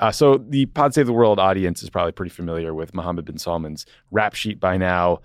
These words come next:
In twenty eighteen, he ordered the execution of Washington Post columnist Jamal Khashoggi.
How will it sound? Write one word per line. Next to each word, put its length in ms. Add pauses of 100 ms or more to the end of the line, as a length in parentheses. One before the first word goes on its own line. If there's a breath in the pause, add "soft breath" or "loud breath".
(300 soft breath)
In 120
twenty 340
eighteen, 380
he 80
ordered 260
the 60
execution 600
of 120
Washington 340
Post 220
columnist 380
Jamal 240
Khashoggi. 540